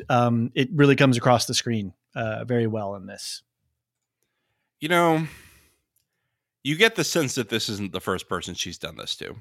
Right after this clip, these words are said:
Speaker 1: Good. <laughs> Well, and for, for them to give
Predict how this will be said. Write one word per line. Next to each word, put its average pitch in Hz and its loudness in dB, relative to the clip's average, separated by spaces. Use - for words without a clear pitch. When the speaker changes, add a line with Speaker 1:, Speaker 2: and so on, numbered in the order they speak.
Speaker 1:
Good. 135 6
<laughs> - 4
Well, 175 8
and 170 2
for, 156 6
for 139 4
them 160 6
to 147 2
give 147 2